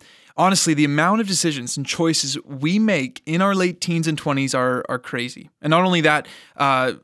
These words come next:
but they matter. They're not just crazy, but they actually matter. So what we wanna do in this series is, is actually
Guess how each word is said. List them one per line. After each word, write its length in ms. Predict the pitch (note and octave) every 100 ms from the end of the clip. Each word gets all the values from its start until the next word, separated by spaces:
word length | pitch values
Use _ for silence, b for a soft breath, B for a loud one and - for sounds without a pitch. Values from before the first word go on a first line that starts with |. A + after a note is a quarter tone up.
| _ _ _ _
but 120 | D#3 D#3
they 100 | D3
matter. 400 | C#3 A3+ - - _
They're 100 | D3
not 140 | D#3
just 140 | E3 -
crazy, 240 | E3 E3+
but 140 | E3 C#3
they 80 |
actually 460 | D3 D#3 - C#3 B2+
matter. 480 | - C3 D3 D3 - b b b -
So 120 | G3
what 60 |
we 60 | B3+
wanna 220 | A#3+ G#3
do 280 | D3 F#3 A#3
in 80 | E3+
this 240 | C3+ -
series 420 | D3+ - A#3+ G#3+ D3
is, 220 | C#3 D3 _
is 80 | D3+
actually 400 | E3+ A3+ - E3+